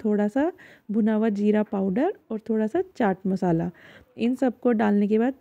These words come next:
थोड़ा सा डालेंगे पानी और बहुत थोड़ा सा डालना है क्योंकि दही भी already उसमें डली है। और ढक्कन लगा के हम इसको पीस लेंगे।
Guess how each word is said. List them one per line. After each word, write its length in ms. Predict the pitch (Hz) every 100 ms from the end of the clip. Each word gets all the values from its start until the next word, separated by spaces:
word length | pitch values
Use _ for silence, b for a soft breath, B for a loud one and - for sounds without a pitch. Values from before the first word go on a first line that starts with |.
| 311
थोड़ा 360 | 349 370 370
सा 120 | 339 302
डालेंगे 380 | 247 220 214 214 -
पानी 380 | 190 190 269 403 - b b b
और 220 | 226 330 - _ 208
बहुत 300 | 247 294 285
थोड़ा 200 | 240 233
सा 60 |
डालना 240 | 220 202 208
है 60 |
क्योंकि 220 | 277 254 240
दही 300 | 226 220 214
भी 140 | 220
already 400 | 214 202 202 208
उसमें 220 | 208 226 196
डली 300 | 190 208 214
है। 180 | 247 339 B B B -
और 80 | 196
ढक्कन 320 | 220 220 220
लगा 220 | 214 202
के 140 | 196 254
हम 160 | 240
इसको 340 | 220 - 311 453 -
पीस 260 | 240 -
लेंगे। 340 | 202 196 226